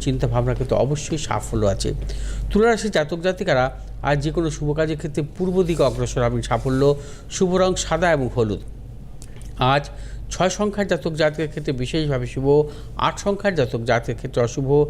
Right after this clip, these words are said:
বৃশ্চিক রাশির জাতক জাতিকারা আজ যে কোনো শুভ কাজের ক্ষেত্রে সতর্কতা অবলম্বন করবেন, কোনো প্রকার ঝুঁকি নেবেন না। প্রবল মানসিক টেনশন বৃদ্ধি হতে পারে এবং ব্যবসায়ীদের ক্ষেত্রে সতর্কতা অবলম্বন করতে হবে ক্রয় বিক্রয়ের ব্যাপার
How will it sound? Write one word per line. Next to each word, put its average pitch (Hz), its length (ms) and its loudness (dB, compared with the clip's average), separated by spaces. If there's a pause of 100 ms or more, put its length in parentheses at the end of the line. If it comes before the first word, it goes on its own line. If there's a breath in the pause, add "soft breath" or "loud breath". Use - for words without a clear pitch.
(480 loud breath)
বৃশ্চিক 208 300 2
রাশির 226 300 2
জাতক 123 260 -2
জাতিকারা 101 400 0
আজ 131 140 4
যে 147 120 2
কোনো 160 140 0
শুভ 143 140 -6 (100)
কাজের 135 220 2
ক্ষেত্রে 131 280 -2
সতর্কতা 113 440 0
অবলম্বন 117 340 2
করবেন, 127 280 4 (420 loud breath)
কোনো 175 140 4 (100)
প্রকার 185 220 2 (120)
ঝুঁকি 143 260 0 (100)
নেবেন 117 280 4
না। 127 80 6 (520 loud breath)
প্রবল 170 260 4 (120)
মানসিক 143 320 2 (100)
টেনশন 165 400 0
বৃদ্ধি 156 280 0
হতে 165 160 0
পারে 170 220 4 (500 loud breath)
এবং 135 120 6 (120)
ব্যবসায়ীদের 147 520 4
ক্ষেত্রে 151 220 -2
সতর্কতা 143 480 0
অবলম্বন 135 420 2
করতে 143 260 0
হবে 139 200 4 (460 loud breath)
ক্রয় 139 320 4
বিক্রয়ের 139 480 2
ব্যাপার 131 240 2